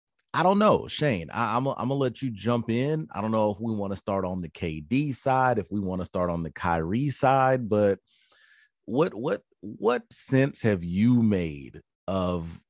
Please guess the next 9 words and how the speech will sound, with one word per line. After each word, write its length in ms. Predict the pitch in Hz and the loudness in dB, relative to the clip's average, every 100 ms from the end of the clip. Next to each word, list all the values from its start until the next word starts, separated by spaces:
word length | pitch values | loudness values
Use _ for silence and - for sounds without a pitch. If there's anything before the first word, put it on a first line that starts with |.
| - | -6
what's 320 | 92 104 - | 0 0 0
going 340 | 98 95 82 | 2 2 2
on 400 | 82 90 87 85 | 0 0 0 0
right 280 | 80 82 69 | -2 -4 -4
now 540 | 80 76 62 60 80 - - | -6 -6 -6 -12 -14 -20 -6
on 160 | 85 | -4
the 80 | 82 | -4
East 260 | 71 73 - | -6 -12 -6
Coast? 440 | 78 - - - | -6 -6 -10 -16